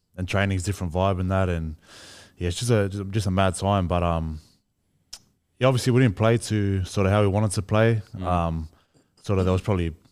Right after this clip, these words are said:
Speaker 1: I don't know if there was reasons for it or whatever, but, um, maybe just enjoying ourselves too much.
Speaker 2: <laughs>
Speaker 1: But, um, no, you live and you learn sort of thing. Um, I know that all of us sort of, uh, sort of have a fire,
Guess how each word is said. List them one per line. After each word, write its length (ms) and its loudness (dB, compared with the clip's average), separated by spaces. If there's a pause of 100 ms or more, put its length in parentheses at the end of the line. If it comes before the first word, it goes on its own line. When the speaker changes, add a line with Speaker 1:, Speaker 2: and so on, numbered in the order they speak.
(140)
Speaker 1:
I 60 -4
don't 100 -4
know 100 -4
if 160 -8
there 80 -8
was 100 -6
reasons 280 -4
for 240 -4
it 40 -2
or 80 -2
whatever, 300 -2
but, 300 -4 (500)
um, 460 -12 (760)
maybe 220 -2
just 340 -10
enjoying 380 -2
ourselves 340 -2
too 120 0
much. 300 -2
Speaker 2:
<laughs> 20 -6
Speaker 1:
But, 120 0
um, 300 0 (480)
no, 100 4
you 100 4
live 140 4
and 100 4
you 80 4
learn 220 4
sort 180 -2
of 60 0
thing. 260 -2
Um, 560 0
I 100 0
know 120 4
that 80 2
all 160 2
of 80 0
us 160 0
sort 200 -4
of, 220 0 (1080)
uh, 380 -2
sort 180 -2
of 60 2
have 80 -2
a 40 0
fire, 420 -2